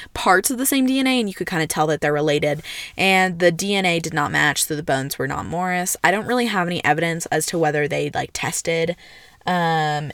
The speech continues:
any of the Anglin relatives, but yeah. It's very interesting. So anyways, now that we've looked at all of the evidence, we have three main theories, uh, one of which is an offshoot of the other. But anyways, um, the three theories are that the prisoners escaped and died, or,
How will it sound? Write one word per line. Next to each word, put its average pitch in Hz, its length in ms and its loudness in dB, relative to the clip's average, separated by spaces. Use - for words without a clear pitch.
any 180 260 0
of 160 40 -2
the 165 140 0
Anglin 170 340 0
relatives, 302 600 2
but - 320 4
yeah. 110 260 6
It's 220 100 -6
very 190 220 6
interesting. 165 520 -4
So 185 200 4
anyways, 160 400 0
now 156 100 -2
that 156 100 -2
we've 165 220 0
looked 160 160 0
at 156 220 -2
all 277 240 10
of 196 80 4
the 175 120 4
evidence, 160 460 4
we 185 40 4
have 180 100 4
three 294 340 2
main 247 260 4
theories, 110 560 4
uh, 165 400 6
one 226 160 4
of 240 100 4
which 285 140 0
is 226 140 2
an 214 120 -2
offshoot 202 420 2
of 233 60 4
the 226 140 4
other. 220 300 4
But 196 200 2
anyways, 185 760 2
um, 175 320 -2
the 160 80 -4
three 254 200 0
theories 208 440 6
are 190 200 6
that 170 140 2
the - 80 -8
prisoners 196 460 -4
escaped 185 320 0
and 175 100 -2
died, 208 400 6
or, 180 460 4